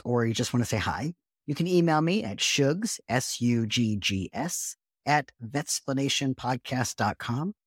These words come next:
or visit the website at vetsplanationpodcast dot com, or find us on Facebook, Instagram,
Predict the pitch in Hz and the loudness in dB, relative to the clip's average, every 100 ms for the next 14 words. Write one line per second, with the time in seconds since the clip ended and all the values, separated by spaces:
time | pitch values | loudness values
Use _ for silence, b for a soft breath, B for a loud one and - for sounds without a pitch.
0 | _ _ _ 160 185 165 156 147 131 156 | _ _ _ 2 2 4 2 2 0 -2
1 | 165 185 226 - 113 135 - - 127 120 | -2 -2 -2 -4 -4 -4 -2 0 0 2
2 | 127 117 113 117 - 117 - 113 107 - | -2 -2 -4 -4 -2 -4 -2 -4 -4 -4
3 | 147 165 _ - 117 170 170 - 139 - | -4 -6 _ -8 0 2 2 2 0 0
4 | 214 - 208 - - 151 - 131 139 135 | -2 0 -2 -2 -2 0 0 2 4 4
5 | 135 | 2